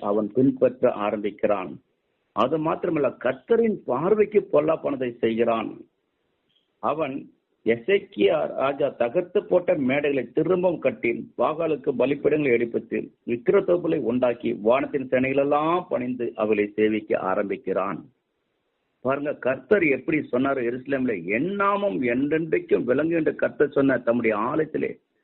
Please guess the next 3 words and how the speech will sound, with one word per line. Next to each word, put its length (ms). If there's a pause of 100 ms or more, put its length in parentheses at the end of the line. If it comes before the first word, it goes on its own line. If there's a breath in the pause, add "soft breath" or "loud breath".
(200)
பலிபீடங்களை 680
கட்டுகிறான். 760 (1400)
அந்த 280